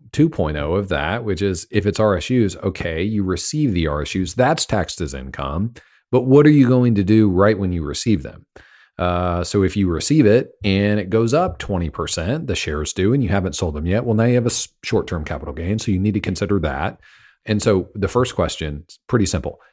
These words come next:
How is it taxed? And what are the planning considerations to go along with that? Uh, let's see, Jared, should we mention withholding and estimated tax payments?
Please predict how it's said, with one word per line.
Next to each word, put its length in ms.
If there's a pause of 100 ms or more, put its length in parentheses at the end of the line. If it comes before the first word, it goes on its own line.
(140)
How 260
is 100
it 140
taxed? 480 (340)
And 360
what 220
are 60
the 100
planning 360
considerations 640
to 80
go 160
along 240
with 120
that? 240 (420)
Uh, 800
let's 280
see, 160
Jared, 360
should 100
we 300
mention 520
withholding 680
and 180
estimated 540
tax 220
payments? 500